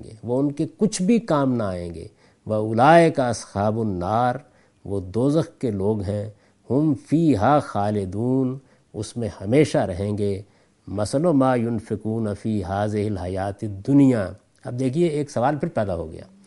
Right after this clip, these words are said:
ایک سوال ادھر پیدا ہوا تھا اور وہ یہ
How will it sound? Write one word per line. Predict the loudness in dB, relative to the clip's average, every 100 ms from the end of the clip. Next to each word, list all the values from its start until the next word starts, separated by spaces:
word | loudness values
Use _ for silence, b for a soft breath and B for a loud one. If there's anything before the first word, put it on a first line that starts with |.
| b b b b b b _ _ -20 -14
ایک | -4 0 0
سوال | 4 6 8
ادھر | 8 6
پیدا | 8 8 8
ہوا | 8 6
تھا | 4 0 -4 -12 b b -8
اور | -4
وہ | -2 0
یہ | 2 4 4